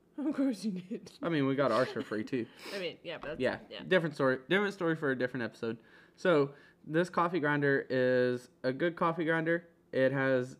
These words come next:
Speaker 2: a pretty big hopper on top so you can store your beans. I would always recommend just not storing your beans in a hopper. Just grind for what you need. And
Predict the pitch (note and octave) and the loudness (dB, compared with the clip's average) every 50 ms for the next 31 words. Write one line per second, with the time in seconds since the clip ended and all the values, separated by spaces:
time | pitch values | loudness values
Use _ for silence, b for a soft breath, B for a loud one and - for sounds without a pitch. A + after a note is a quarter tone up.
0 | _ - A#2+ B2 A#2 - - F#3 F#3 F#3+ F3+ F#3 F3+ - - - C#3 C#3+ C#3+ - | _ -6 -4 -4 -4 -2 -2 -2 -2 -2 -2 -2 -4 -4 -4 -4 -4 -2 -2 0
1 | E3 D3+ D3 C#3+ - D#3 D3+ - - - C#3+ C3 - - B2 A2+ - - C3+ C3+ | -2 -2 -2 -2 -2 -2 -2 -2 -2 -4 -4 -4 -4 -4 -8 -8 -6 -4 -2 0
2 | C#3 C#3 C3 C3 C#3 C#3+ C#3+ C#3+ C#3 C#3+ - - A#2+ B2+ C3 C3 C3 B2 A#2+ C3 | 0 0 0 0 -2 -2 -2 -2 -4 -4 -4 -2 -2 0 0 2 0 0 0 -2
3 | A#2 A2+ - A#2+ A#2 A#2 A2+ A2 A2 A2+ G#2+ - - _ _ _ _ b b b | -4 -4 -4 -6 -6 -4 -4 -4 -4 -6 -6 -6 -10 _ _ _ _ b b b
4 | b b b b b b _ - A#2+ A2 G#2+ - - - - A#2+ A#2+ A#2+ A#2+ A#2 | b b b b b b _ -6 -4 -2 -4 -4 -4 -4 -2 0 0 0 0 -2
5 | A2+ G#2+ B2 A#2+ A#2+ B2 B2 A#2+ A#2+ - - _ _ - A#2+ A#2 A#2 A2 G#2+ B2+ | -2 -2 -2 -2 -2 -4 -6 -8 -10 -14 -20 _ _ -10 -6 -2 -2 -2 -2 0
6 | B2+ B2+ B2+ - C#3+ C#3 C#3 C3+ C3+ C3 E3 - - C3 C3 B2+ - - - B2 | -2 -2 -2 -2 -2 -2 -2 -2 -4 -6 -10 -12 -10 -8 -8 -8 -8 -12 -16 -10
7 | A#2 B2+ A2+ G#2+ A2+ A#2+ A#2+ A2+ - - - - - - A#2 A2+ A2+ A2+ - - | -4 -2 -2 -2 -2 -2 -4 -8 -10 -14 -20 -12 -8 -4 -2 -2 -2 -4 -4 -8
8 | - A2+ G#2+ A2 A2+ A#2+ B2 C3+ b b b b b b b b b b b b | -8 -6 -6 -4 -4 -6 -8 -10 b b b b b b b b b b b b
9 | b b b b b b b b b b b b b b b b - - C3 C3 | b b b b b b b b b b b b b b b b -14 -8 -4 -2
10 | C3 C3 C3 C3 C3 C3 C3 B2+ B2+ | 0 2 2 2 2 2 2 0 0